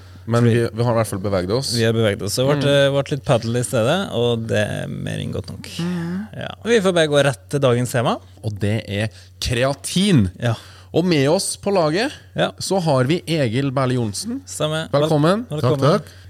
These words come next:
Speaker 1: Egil er jo merkevaresjef i Proteinfabrikken.
Speaker 2: Ja.
Speaker 1: Ehm, så nå sitter vi her. Vi skal snakke om kreatin. Og Fredrik, har du noe, hva er dine erfaringer med kreatin?
Speaker 2: Eh, du, det er veldig sånn, eh, rart, eh,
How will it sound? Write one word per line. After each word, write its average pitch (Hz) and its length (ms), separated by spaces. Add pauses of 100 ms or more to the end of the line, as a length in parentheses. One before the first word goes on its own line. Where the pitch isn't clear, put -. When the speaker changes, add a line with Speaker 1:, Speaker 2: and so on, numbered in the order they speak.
(120)
Speaker 1:
Egil 165 460
er 127 140
jo 139 100
merkevaresjef 127 1000
i 117 160
Proteinfabrikken. 113 840
Speaker 2:
Ja. 135 120 (440)
Speaker 1:
Ehm, 180 420
så 202 160
nå 214 140
sitter 196 180
vi 190 140
her. 240 120 (260)
Vi 156 100
skal 190 140
snakke 175 260
om 180 80
kreatin. 190 500 (600)
Og 151 420
Fredrik, 147 400
har 139 120
du 139 40
noe, 143 240
hva 175 220
er 180 40
dine 165 300
erfaringer 117 500
med 127 200
kreatin? 165 260 (400)
Speaker 2:
Eh, 123 380
du, 123 180
det 151 140
er 175 40
veldig 190 240
sånn, 147 400 (220)
eh, 127 320
rart, - 520
eh, 113 340